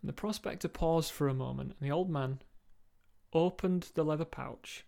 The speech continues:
and showed the young, the young man what was inside. The bag was full, not with large nuggets of gold,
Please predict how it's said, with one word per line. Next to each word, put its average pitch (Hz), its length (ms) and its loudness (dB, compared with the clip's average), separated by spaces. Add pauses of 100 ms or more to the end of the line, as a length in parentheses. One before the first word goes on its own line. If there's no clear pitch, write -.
(160)
and 143 160 -2
showed 143 640 -2 (300)
the 151 100 -2
young, 147 320 0 (840)
the 139 80 0
young 151 180 2
man 135 200 0
what 135 140 -4
was 139 120 -4
inside. 135 500 -6 (1400)
The 156 160 0
bag 208 340 2
was 196 160 4
full, 147 640 0
not 165 280 0
with 202 220 2
large 170 420 2
nuggets 160 480 0
of 139 160 -6
gold, - 420 -6